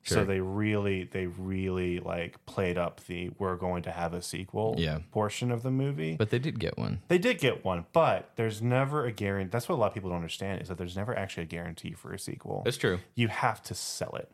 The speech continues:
Speaker 2: 'Cause a lot,
Speaker 1: Now
Speaker 2: a lot of these movies thought they were getting a sequel.
Speaker 1: Yeah, exactly.
Speaker 2: And then they didn't.
Speaker 1: Unless you're, like, the Avengers or Harry Potter, where, like,
Speaker 2: Right.
Speaker 1: you basically sign a contract and you're like, "You have to make all these movies." Like,
Speaker 2: Yeah.
Speaker 1: I don't know if that's exactly how it went, but
Speaker 2: I
Speaker 1: I'm
Speaker 2: was
Speaker 1: pretty
Speaker 2: gonna
Speaker 1: sure
Speaker 2: say,
Speaker 1: that's how it went.
Speaker 2: not even then, 'cause the guy that signed on for Solo,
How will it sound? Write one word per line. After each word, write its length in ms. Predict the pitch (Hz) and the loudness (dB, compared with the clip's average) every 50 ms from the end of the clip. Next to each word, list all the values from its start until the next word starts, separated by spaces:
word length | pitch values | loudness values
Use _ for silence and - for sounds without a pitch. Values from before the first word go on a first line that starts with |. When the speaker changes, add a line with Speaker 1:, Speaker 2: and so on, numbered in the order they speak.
| _ - - | _ -4 2
Speaker 2:
'Cause 160 | 120 110 101 | 2 6 8
a 40 | 131 | 8
lot, 220 | 143 131 123 117 110 | 8 8 8 6 4
Speaker 1:
Now 60 | 101 | 6
Speaker 2:
a 40 | 95 | 6
lot 120 | 101 117 | 6 6
of 80 | 139 143 | 6 6
these 180 | 131 110 90 | 4 4 6
movies 480 | 95 98 104 107 98 101 92 87 - - | 6 6 6 6 4 4 2 2 0 2
thought 280 | - 110 95 90 - | 4 4 4 4 4
they 100 | - 98 | 4 2
were 240 | 90 87 90 95 92 | 4 4 4 4 4
getting 300 | 87 85 85 80 82 80 | 4 4 4 4 4 4
a 20 | 73 | 2
sequel. 420 | - - 80 76 - - - - | 2 0 -4 -6 -6 -2 4 4
Speaker 1:
Yeah, 200 | 117 107 98 98 | 6 6 6 4
exactly. 400 | 95 90 - 98 90 90 95 101 | 2 0 2 2 2 4 4 4
Speaker 2:
And 80 | 95 92 | 4 6
then 100 | 90 87 | 6 6
they 120 | 85 78 | 4 4
didn't. 320 | 76 82 76 - 67 65 - - - | 4 4 2 2 0 -2 0 2 2
Speaker 1:
Unless 360 | 156 170 175 190 185 - - | 4 4 4 2 2 0 0
you're, 100 | 202 180 | 0 2
like, 140 | 160 127 - | 0 0 2
the 100 | 127 110 | 0 0
Avengers 420 | 98 92 95 92 92 98 92 85 | 0 2 0 0 0 0 -2 -2
or 60 | 87 | -4
Harry 220 | 85 - 87 87 87 | -4 -2 -2 -2 -2
Potter, 340 | - 87 85 85 85 80 - | -2 -2 -2 -2 -2 -4 -4
where, 160 | - - - | -4 -4 0
like, 80 | - | 0
Speaker 2:
Right. 100 | 80 67 | 0 0
Speaker 1:
you 60 | 95 90 | 0 0
basically 320 | 98 98 95 - - 95 | 0 0 0 0 -4 -6
sign 300 | - - - 98 92 90 | -4 0 0 0 0 0
a 20 | 87 | -2
contract 540 | - - 87 85 87 87 - 87 90 87 - | -2 -2 -2 -2 -2 -2 -2 -2 -2 -4 -6
and 100 | - - | -6 -6
you're 100 | 107 104 | -6 -6
like, 120 | 95 95 | -6 -6
"You 80 | 98 92 | -6 -6
have 100 | 95 - | -6 -4
to 80 | 92 | -4
make 220 | 87 85 82 - - | -4 -4 -4 -6 -8
all 40 | |
these 200 | 90 92 - - | -8 -8 -8 -8
movies." 340 | - - - - - - 104 | -8 -8 -6 -6 -8 -6 -2
Like, 140 | 113 107 107 | 0 0 0
Speaker 2:
Yeah. 60 | - - - - - - | 0 -4 -8 -14 -6 2
Speaker 1:
I 80 | - 120 | 4 4
don't 100 | 117 113 | 6 6
know 100 | 107 104 | 6 4
if 60 | 95 | 4
that's 220 | 98 90 - - 98 | 2 -2 -4 -4 -6
exactly 340 | 90 87 90 87 87 98 | -4 -4 -4 -4 -2 0
how 80 | 95 98 | 0 0
it 60 | 104 | 0
went, 160 | 104 104 90 | 0 0 2
but 60 | 90 85 | 4 4
Speaker 2:
I 20 | |
Speaker 1:
I'm 60 | 92 104 | 4 6
Speaker 2:
was 80 | 117 | 6
Speaker 1:
pretty 80 | 120 110 | 4 4
Speaker 2:
gonna 40 | 95 | 4
Speaker 1:
sure 140 | - 131 131 | 4 4 4
Speaker 2:
say, 60 | 135 | 4
Speaker 1:
that's 100 | 117 - | 4 2
how 60 | - | 2
it 40 | - | 4
went. 40 | 107 | 4
Speaker 2:
not 140 | 110 113 120 | 6 6 6
even 220 | 113 110 98 95 | 6 6 6 6
then, 200 | 98 104 110 104 | 6 6 6 4
'cause 200 | - 104 87 90 | 4 2 2 4
the 100 | 92 90 | 4 4
guy 180 | 92 98 98 98 | 6 6 6 6
that 180 | 98 90 73 - | 4 4 2 2
signed 260 | - 104 95 92 92 | 0 2 2 4 4
on 160 | 95 95 95 | 4 2 2
for 160 | 95 95 85 | 2 0 0
Solo, 580 | - - - 90 87 95 110 113 123 135 131 | 0 2 2 4 4 6 4 4 4 2 0